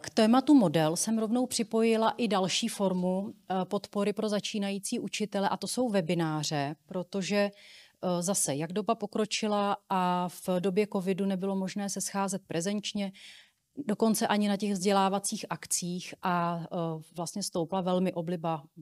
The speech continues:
té formy webináře, tak i aktivita Začínající učitel začala tyto webináře pro začínající učitele připravovat. Toto jsou, eh, témata, n-,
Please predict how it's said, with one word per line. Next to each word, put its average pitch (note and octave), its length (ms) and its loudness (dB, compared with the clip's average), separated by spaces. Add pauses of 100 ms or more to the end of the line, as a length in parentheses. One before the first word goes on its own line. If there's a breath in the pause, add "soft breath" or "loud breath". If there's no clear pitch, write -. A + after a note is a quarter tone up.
té F3 140 -6
formy F3+ 340 -4
webináře, D#3+ 640 -4 (540 loud breath)
tak F3+ 120 -2 (180)
i F3 200 4
aktivita F#3+ 480 -2
Začínající F#3 640 -4
učitel A#3 440 0
začala F#3 400 -2
tyto F3 220 -4
webináře E3+ 520 -4
pro F#3 160 -6
začínající F3 680 -4
učitele E3+ 460 -8
připravovat. F#3+ 640 -2 (440 loud breath)
Toto G3 220 -6
jsou, G3 460 0
eh, F3+ 60 -2 (260)
témata, F3+ 680 -2 (100)
n-, E3 340 -4